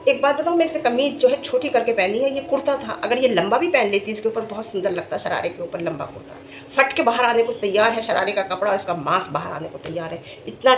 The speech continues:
टाइट इसने पहन रखा है वो शरारा। पहले का होगा शायद, या इसने किसी का लेके, अंजुम वगैरह का लेके पहना है, किसी का लेके पहना है, जो इसके फंसा हुआ आ रहा है, बिल्कुल आ नहीं रहा। इसने ये किसी की ड्रेस लेके पहनी है, क्योंकि मांग के पहनने में तो ये माहिर है।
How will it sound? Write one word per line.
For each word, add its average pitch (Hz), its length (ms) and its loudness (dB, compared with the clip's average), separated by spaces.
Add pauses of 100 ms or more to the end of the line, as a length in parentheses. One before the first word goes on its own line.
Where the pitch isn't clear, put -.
(120)
टाइट 240 260 6
इसने 208 200 -2
पहन 160 240 -4
रखा 165 240 -10
है 170 120 -8
वो 170 100 -8
शरारा। - 440 -12 (300)
पहले 233 220 4
का 208 100 2
होगा 190 240 0
शायद, 220 320 -2 (220)
या 233 120 10
इसने 233 280 2
किसी 233 240 -4
का 220 100 2
लेके, 190 260 4
अंजुम 185 240 2
वगैरह 165 300 0
का 170 120 -6
लेके 170 220 -4
पहना 143 280 -6
है, - 140 -12 (760)
किसी 202 160 -8
का 202 100 4
लेके 185 240 2
पहना 180 260 0
है, 214 100 2
जो 202 80 -2
इसके 214 180 -2
फंसा - 340 -2
हुआ 226 120 0
आ 104 120 0
रहा 113 100 -2
है, 160 160 -10
बिल्कुल - 300 -16 (360)
आ 208 140 2
नहीं 160 260 2
रहा। 151 180 -8 (300)
इसने 190 180 0
ये 196 100 2
किसी 190 240 -8
की 185 80 -8
ड्रेस 156 300 0
लेके - 180 -6
पहनी - 260 -14
है, - 220 -18 (520)
क्योंकि 180 200 -6 (120)
मांग 170 320 0
के 247 80 2
पहनने 214 320 2
में 208 120 -2
तो 208 60 -2
ये 196 100 2
माहिर 170 340 -4
है। 151 100 -14